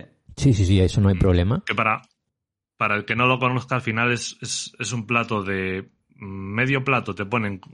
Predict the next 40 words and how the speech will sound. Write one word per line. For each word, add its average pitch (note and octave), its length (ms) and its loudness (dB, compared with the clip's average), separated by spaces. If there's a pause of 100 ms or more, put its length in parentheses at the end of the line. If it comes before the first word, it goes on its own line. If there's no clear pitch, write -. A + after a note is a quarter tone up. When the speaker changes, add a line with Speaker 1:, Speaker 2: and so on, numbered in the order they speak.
(120)
Speaker 2:
curry B2+ 260 0
japonés D3 600 -2
Speaker 1:
Sí. F2+ 240 2
Speaker 2:
y A2 60 -4
el G#2+ 100 0
otro A#2 220 -2
medio A#2 380 0
es B2+ 200 -2
arroz G#2+ 240 -4
blanco. F2+ 420 -6
En, - 200 -18 (100)
en G2+ 180 -20
principio G2+ 360 -6
es G2 100 -6
como A2 200 -4
el G2 100 -2
plato G#2+ 260 -2
básico C3 480 -2
Speaker 1:
Sí, - 180 0
sí, F#2+ 200 -6
sí. A2 80 -4
Speaker 2:
y - 20 2
luego A2+ 220 0
pues A2 180 -6
puedes A2+ 220 -2
pedir A2+ 220 2
eso, G2+ 200 -2
un G#2 480 -8
filete G#2 500 -6
de, G2 580 -2 (360)
de F#2+ 1080 -2
pollo A2 220 2
empanado B2+ 540 0 (120)
o G#2 40 0
de F#2+ 320 -4
ternera B2 580 0
o A2 60 2
de F2+ 100 -4
cerdo C3 380 -2
o, G2+ 320 0